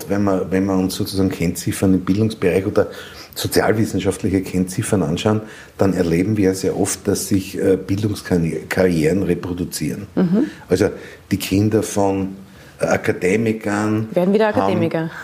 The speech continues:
Speaker 1: eine se-, wesentlich größere Chance, wieder
Speaker 2: Ja.
Speaker 1: Akademiker zu werden und
Speaker 2: Genau.
Speaker 1: so weiter. Und das ist ja ein Kreislauf, äh, den wir immer versuchen, so wenn wir uns zu, zum, zu dem Teil der Gesellschaft sozusagen, der für Gerechtigkeit und Fortschritt eintritt,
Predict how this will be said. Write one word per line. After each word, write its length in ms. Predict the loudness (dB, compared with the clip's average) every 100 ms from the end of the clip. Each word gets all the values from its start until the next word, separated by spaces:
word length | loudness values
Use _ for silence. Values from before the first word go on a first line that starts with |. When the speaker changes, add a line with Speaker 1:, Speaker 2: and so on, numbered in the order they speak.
| -6 -4 -2 0
Speaker 1:
eine 200 | 0 0
se-, 280 | -2 -2 0
wesentlich 380 | 2 2 0
größere 380 | 2 2 4 2
Chance, 340 | 0 0 0 0
wieder 140 | 0 -2
Speaker 2:
Ja. 60 |
Speaker 1:
Akademiker 640 | -2 -2 0 0 0 -2 -2
zu 160 | -2
werden 300 | 2 2 0
und 80 | 0
Speaker 2:
Genau. 160 | 2 2
Speaker 1:
so 60 |
weiter. 140 | 0 -2 -8 -18 -18 -2
Und 280 | 0 0 0
das 160 | 0 2
ist 100 | 0
ja 80 |
ein 140 | 0 -2
Kreislauf, 1000 | -2 0 0 -2 -2 0 0 -2 -6 -6
äh, 300 | 0 2 2
den 260 | 2 2
wir 100 | 4
immer 200 | 4 4
versuchen, 460 | 2 -2 0 0 0
so 120 | 0
wenn 120 | 2
wir 60 | 2
uns 180 | 2 -4 -16 -20 -16
zu, 280 | -2 -2 0
zum, 180 | 0 0 -2 -6 -8 -10 -14 -14 -12 -12 -10 -2
zu 120 | 2
dem 260 | 4 4
Teil 180 | 4 4
der 100 | 2 0
Gesellschaft 500 | 0 0 0 0 -2
sozusagen, 500 | -4 0 0 0 2
der 180 | 2
für 140 | 2 -2
Gerechtigkeit 600 | 0 2 0 -2 -2 0
und 80 | 0
Fortschritt 360 | 0 0 2 2
eintritt, 360 | 2 0 -2